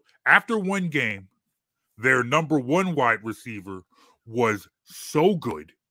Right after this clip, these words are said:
that I am not convinced that I am, well, I should say I am convinced that there will be opportunities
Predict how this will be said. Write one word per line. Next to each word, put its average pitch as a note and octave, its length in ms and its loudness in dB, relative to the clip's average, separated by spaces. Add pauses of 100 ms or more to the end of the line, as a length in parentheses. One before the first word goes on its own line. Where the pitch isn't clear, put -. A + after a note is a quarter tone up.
(540)
that A2+ 240 2
I B2+ 200 6
am B2+ 200 2
not C#3+ 240 -4 (140)
convinced C3+ 680 -6 (560)
that C#3+ 140 4
I G3 160 8
am, A3 220 2 (260)
well, C3+ 140 -2
I - 20 -4
should B2+ 160 -10
say C3 220 -6
I B2+ 220 0
am F3+ 240 -4
convinced F#2 640 -14 (360)
that G#2+ 180 0
there G#2 160 0
will A2 260 -4
be B2 200 -10
opportunities B2+ 1040 -6